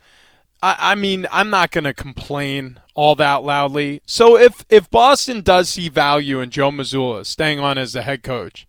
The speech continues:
my expectation as a front office personnel guy or somebody in a leadership role or decision-making role when it comes to his job and his employment is going to be like, "Hey,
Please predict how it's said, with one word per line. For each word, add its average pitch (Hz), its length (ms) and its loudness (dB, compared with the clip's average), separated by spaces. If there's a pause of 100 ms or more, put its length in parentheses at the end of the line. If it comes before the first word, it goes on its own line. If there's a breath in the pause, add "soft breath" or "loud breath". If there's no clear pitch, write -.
(1120 soft breath)
my 240 300 6
expectation 165 1120 -4 (240)
as 143 640 -6 (260)
a 139 160 -6
front 170 300 0
office 160 760 -2 (200)
personnel 151 600 -2
guy 147 580 -2 (220)
or 135 300 -2
somebody 151 500 -2
in 139 120 -4
a 127 100 -4
leadership 151 640 -4
role 139 240 2
or 139 160 0
decision-making 143 680 -6
role 139 260 0
when 131 80 -6
it 123 80 -8
comes 143 240 -10
to 139 100 -6
his 139 240 -6
job 131 380 -4
and 123 100 -14
his 127 240 -8
employment 127 760 -6 (440 soft breath)
is 160 180 -2
going 185 240 2
to - 80 -4
be 156 240 -2
like, 131 280 -4
"Hey, 147 360 -2